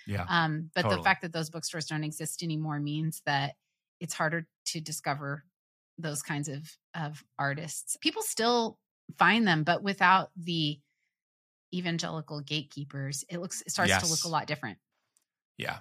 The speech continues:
Speaker 1: for sure. Well, Leah, it's great talking to you and having you on the podcast. Your book is coming out
Speaker 2: So
Speaker 1: February
Speaker 2: fun.
Speaker 1: first, right? Two one is that when
Speaker 2: Yep.
Speaker 1: it comes out?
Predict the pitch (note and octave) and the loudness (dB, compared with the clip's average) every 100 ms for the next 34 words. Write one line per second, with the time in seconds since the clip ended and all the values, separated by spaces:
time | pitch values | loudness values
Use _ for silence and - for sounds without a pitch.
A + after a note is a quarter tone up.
0 | - - F#2+ - E2 - _ _ - E3+ | -10 -8 -6 -6 -8 -10 _ _ 8 10
1 | F3 - - - D#3+ F3 E3+ D3 E3 - | 10 8 -2 2 8 12 12 8 2 0
2 | - D#3 F3 E3 - D3 C#3 D3 C3 D3+ | 2 6 6 6 4 4 4 0 0 2
3 | D3 D3 B2+ A2+ C3 B2 B2+ C3 B2 A#2+ | 4 4 2 2 2 0 0 0 2 4
4 | A2+ A2+ G#2+ G#2+ - A2 A2 A2+ A2 - | 6 4 2 -2 2 2 2 2 4 4
5 | C3 A2+ E3 D#3+ C#3+ - D3+ D3 C3+ C3+ | 2 6 4 6 0 0 2 2 6 10
6 | C3 B2+ D3+ B2+ C3+ B2+ A2 - C3+ F#3 | 10 6 0 2 4 4 2 4 6 6
7 | - - B2+ C3 - C3 C3 D#3 D3+ A3 | 4 2 2 2 0 4 4 6 4 2
8 | B2+ C3 D3 D3+ | 2 4 6 6